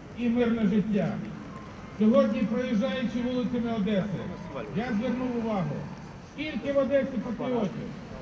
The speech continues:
скільки в Одесі українських прапорів,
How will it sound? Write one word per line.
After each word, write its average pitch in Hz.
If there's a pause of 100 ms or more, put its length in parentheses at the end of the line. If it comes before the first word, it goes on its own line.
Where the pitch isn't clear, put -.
(480)
скільки 311
в 294
Одесі 294 (100)
українських 277 (100)
прапорів, 262